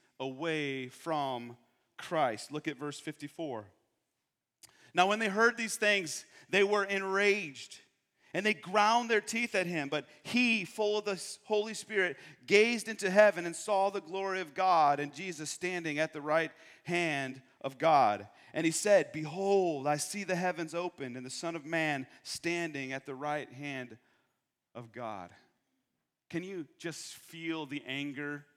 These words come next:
that's being expressed here? They ground their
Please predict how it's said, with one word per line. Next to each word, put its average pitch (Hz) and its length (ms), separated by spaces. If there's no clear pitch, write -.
that's 127 240
being 139 340
expressed 123 540
here? 135 300
They 143 180
ground 190 640
their 185 200